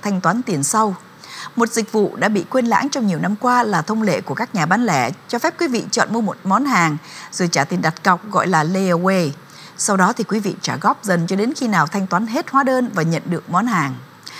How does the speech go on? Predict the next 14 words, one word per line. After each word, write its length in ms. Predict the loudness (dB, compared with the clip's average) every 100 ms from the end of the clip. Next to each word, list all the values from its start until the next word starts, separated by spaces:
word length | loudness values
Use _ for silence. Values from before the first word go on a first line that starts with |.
| -16 -6
Ngày 140 | 0 2
nay 200 | 2 2
có 100 | 0
những 160 | -2
dịch 180 | -2 -2
vụ 140 | -2 0
mới 240 | 2 2 0
xuất 200 | -4 0
hiện 240 | -2 0
được 120 | -2
gọi 200 | 0 0
là 220 | 4 2 2
Buy 140 | 2 2
Now, 360 | 2 4 2